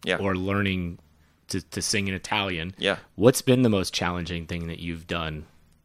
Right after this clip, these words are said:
Speaker 2: related to music? Or tried to do?
Speaker 1: Yeah. I mean, I used to be terrified getting on stage doing music as a child. That was not fun.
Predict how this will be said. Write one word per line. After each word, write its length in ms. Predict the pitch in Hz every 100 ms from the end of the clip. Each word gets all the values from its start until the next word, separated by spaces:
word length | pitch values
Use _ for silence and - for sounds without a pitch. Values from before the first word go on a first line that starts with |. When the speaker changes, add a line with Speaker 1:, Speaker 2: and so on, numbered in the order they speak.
| -
Speaker 2:
related 420 | 90 85 80 78
to 80 | 85
music? 500 | 80 78 76 73 - - - - - - - - - - - - - - _ _ - - - - -
Or 80 | 98
tried 340 | - 101 90
to 60 | 78
do? 200 | 73 - - - -
Speaker 1:
Yeah. 260 | 151 117 - - -
I 40 |
mean, 80 | 151
I 40 | 190
used 180 | 220 -
to 60 |
be 100 | 139
terrified 800 | - - 147 131 98 101 90 80 - _ _ _ _ _ _ - - _ -
getting 220 | 110 104
on 140 | 92 85
stage 720 | - - 113 90 69 - - - _ - - - - - - 92 104
doing 840 | 113 120 117 113 107 101 92 85 - _ _ _
music 360 | 98 80 - - - - - _ -
as 140 | 95
a 60 | 87
child. 380 | 139 90 55 - - - - _
That 120 | - 110
was 200 | 95 92
not 260 | 98 95
fun. 340 | - 90 71